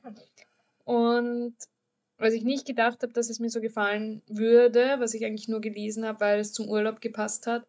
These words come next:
war Jurassic Park. Weil die Filme haben mich eigentlich nie interessiert, weil Dinos, ja, okay. Interessieren mich nicht, ist aber sehr gut geschrieben. Ich hatte auch am Anfang sehr Angst, weil es auf Englisch war. Das war das erste so richtig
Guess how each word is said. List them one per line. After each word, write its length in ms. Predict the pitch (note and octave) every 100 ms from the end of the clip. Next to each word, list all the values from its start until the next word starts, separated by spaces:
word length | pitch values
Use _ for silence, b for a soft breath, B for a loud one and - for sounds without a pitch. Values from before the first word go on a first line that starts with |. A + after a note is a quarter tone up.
| _ _ _ _
war 360 | G#3 G#3+ G#3 G#3
Jurassic 520 | G#3 G#3 G3+ - G#3
Park. 400 | - A3 C#4 - _ _ _ _ _ _ _ _ _ _ _
Weil 280 | A#3+ A3+ A3
die 100 | A3+
Filme 300 | A#3 A3+ A3+
haben 120 | G#3+
mich 140 | A3
eigentlich 240 | G#3 G#3 G#3+
nie 120 | G#3+
interessiert, 560 | G#3 A3 - G#3 G3+ G3+
weil 160 | G3
Dinos, 440 | G3 G3+ G3+ G3+ G#3
ja, 300 | G3 G3 G#3+
okay. 380 | G#3 - G3+ G3+ _ _ _ _ _ _ _ _ _ _ _ _
Interessieren 460 | A3+ A3 A#3 A#3 A3+
mich 140 | A3
nicht, 260 | A3+ A3+ _ _ _
ist 140 | - G#3+
aber 100 | G#3
sehr 260 | - G#3+
gut 200 | G#3 A3
geschrieben. 600 | - A3+ A3+ A3 A3 A3 _ _
Ich 180 | - A3+
hatte 220 | A#3 A#3
auch 60 | A3+
am 100 | G#3+
Anfang 300 | G#3+ G#3+ A3
sehr 220 | A3 G#3+
Angst, 300 | G3+ G#3+ -
weil 120 | G#3+
es 80 | G#3+
auf 100 | G#3
Englisch 400 | - A3 B3+ B3+
war. 140 | B3+
Das 160 | B3 -
war 100 | A3
das 160 | G#3+ _ _
erste 720 | - G#3+ A3 - A3+ A3 G#3+ _ _ _ _ _ _ _ _ _ _ _ _ -
so 140 | - B3
richtig 640 | B3 A#3 - A#3 A3+ -